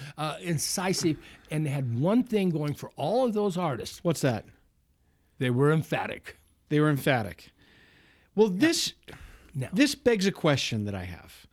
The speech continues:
Speaker 2: If you were to look back at almost any, any movement in art, art historians like us love to come up with isms,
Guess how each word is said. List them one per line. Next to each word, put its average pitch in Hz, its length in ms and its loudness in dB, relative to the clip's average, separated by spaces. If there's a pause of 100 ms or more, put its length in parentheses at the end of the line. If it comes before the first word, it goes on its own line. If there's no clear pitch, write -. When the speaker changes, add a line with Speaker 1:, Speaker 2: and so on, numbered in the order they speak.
(560)
Speaker 2:
If 185 120 4
you 277 120 6
were 320 80 4
to 285 60 4
look 214 280 2
back 160 320 4
at 143 80 6
almost 135 320 2 (160)
any, 208 600 4 (880)
any 247 260 4
movement 139 540 4
in 147 180 2
art, 135 320 0
art 254 180 6
historians 180 540 2
like 143 220 2
us 127 160 2
love 156 340 4
to - 80 -2
come 151 260 2
up 127 140 2
with 127 200 0
isms, 113 640 0